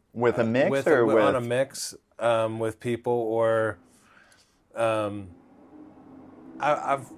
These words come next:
Speaker 2: personally run into, and I know many other people have, where somebody says, "Yeah, I really want you to do your thing, you know, so we, we're, you know, you're, we want you to s-, we love your mixing.
Speaker 1: Yeah.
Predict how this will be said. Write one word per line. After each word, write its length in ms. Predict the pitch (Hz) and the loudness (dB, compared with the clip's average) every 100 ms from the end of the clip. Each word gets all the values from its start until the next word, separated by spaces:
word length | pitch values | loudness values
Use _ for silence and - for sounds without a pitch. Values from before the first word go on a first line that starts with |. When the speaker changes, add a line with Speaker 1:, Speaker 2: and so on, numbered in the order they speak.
| - | -20
Speaker 2:
personally 500 | - 147 147 135 107 | -6 -4 -4 -4 -4
run 220 | 101 101 104 | -2 -2 -2
into, 300 | 104 - 117 | -4 -6 -4
and 80 | |
I 80 | 110 | -2
know 160 | 107 107 | -2 -4
many 460 | 104 110 120 123 | -4 -4 -4 -2
other 220 | 110 110 101 | -2 -2 -6
people 340 | 117 107 101 | -10 -8 -6
have, 400 | 101 113 101 92 | -4 -4 -4 -4
where 480 | 104 101 101 101 92 | -6 -4 -2 -4 -6
somebody 480 | - 117 113 107 95 | -8 -8 -6 -6 -8
says, 420 | 107 104 95 - - | -8 -8 -8 -14 -18
"Yeah, 260 | 127 127 | -12 -8
I 40 | 120 | -6
really 260 | 123 123 | -6 -6
want 200 | 120 117 | -4 -6
you 80 | 113 | -6
to 100 | 110 | -8
do 120 | 107 | -8
your 180 | 110 104 | -10 -10
thing, 640 | 95 - 143 135 131 113 104 | -12 -10 -8 -8 -10 -12 -12
you 140 | 101 | -14
know, 260 | 98 98 92 _ | -12 -14 -16 _
so 300 | - - 107 | -20 -14 -10
we, 160 | 107 110 | -8 -8
we're, 320 | 98 107 101 | -8 -10 -10
you 180 | 98 107 | -12 -12
know, 140 | 95 | -12
you're, 220 | 95 104 101 - 85 | -12 -12 -14 -20 -20
we 100 | 98 | -16
want 260 | 98 104 95 | -12 -12 -10
you 120 | 104 | -8
to 100 | 101 | -8
s-, 180 | 95 - _ | -12 -16 _
we 120 | 90 101 | -10 -4
love 260 | 110 139 | -2 -2
your 120 | 113 | -4
mixing. 380 | 78 62 - - _ - | -10 -16 -20 -20 _ -8
Speaker 1:
Yeah. 200 | 104 90 | -6 -6